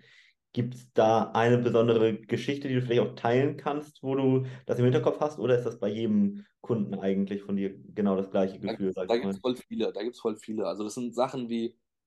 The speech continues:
Speaker 2: beispielsweise eine ist eine Mutter, die hat früher, keine
Speaker 1: Mhm.
Speaker 2: Ahnung, dreißigtausend Euro im Monat verdient,
Speaker 1: Mhm.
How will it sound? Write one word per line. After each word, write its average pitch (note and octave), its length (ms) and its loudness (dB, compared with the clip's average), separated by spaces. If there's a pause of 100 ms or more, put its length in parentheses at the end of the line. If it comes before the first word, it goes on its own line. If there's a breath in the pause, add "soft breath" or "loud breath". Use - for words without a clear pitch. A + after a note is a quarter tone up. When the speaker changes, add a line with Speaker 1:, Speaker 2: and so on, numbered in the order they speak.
(240)
Speaker 2:
beispielsweise A2 520 0
eine A#2+ 220 0
ist A2 160 -8
eine A2+ 80 -2
Mutter, D3 340 2
die B2 100 0
hat A#2 120 -4
früher, A#2 500 0 (100)
keine A2 200 -8
Speaker 1:
Mhm. A2 60 0
Speaker 2:
Ahnung, G2+ 160 -6 (340)
dreißigtausend B2 600 2
Euro C#3 280 2
im D3 60 -4
Monat D3 220 0
verdient, D3+ 560 -8
Speaker 1:
Mhm. G#2 380 -6